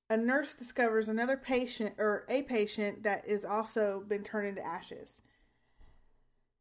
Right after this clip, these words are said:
At this point, one of the F B I team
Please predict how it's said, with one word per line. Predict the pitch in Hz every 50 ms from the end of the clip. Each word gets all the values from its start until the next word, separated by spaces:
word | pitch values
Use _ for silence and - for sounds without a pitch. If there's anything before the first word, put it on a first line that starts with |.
| _
At | - 233 226
this | - 320 427 427 -
point, | - - 359 311 277 233 233
one | 247 247
of | 247 240
the | 240 -
F | 247 247 247 -
B | 254 247
I | 233 233 233 240 247 247 247 -
team | - - - 269 247 233 220 220 240 277 277 277